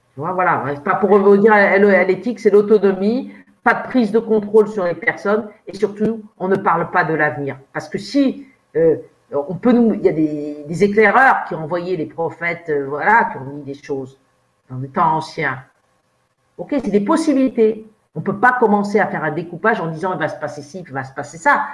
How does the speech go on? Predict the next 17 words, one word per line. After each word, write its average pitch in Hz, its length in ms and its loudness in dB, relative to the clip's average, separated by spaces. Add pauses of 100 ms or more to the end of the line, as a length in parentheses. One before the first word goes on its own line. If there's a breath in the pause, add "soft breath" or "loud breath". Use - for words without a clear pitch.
(160 loud breath)
Vous 190 300 0
avez 214 160 8
la 190 140 4
preuve 226 400 2
avec 170 280 -6
les 175 120 -4
vibrations, 190 800 -2 (140)
ce - 120 -12
découpage 202 600 0
énergétique 175 640 -8
du 156 100 -12
mot, 214 380 0 (420 soft breath)
comment 247 340 4
vous 233 160 0
pouvez 208 600 2 (260)
acter. - 500 -6 (500)
Voilà. 127 400 -6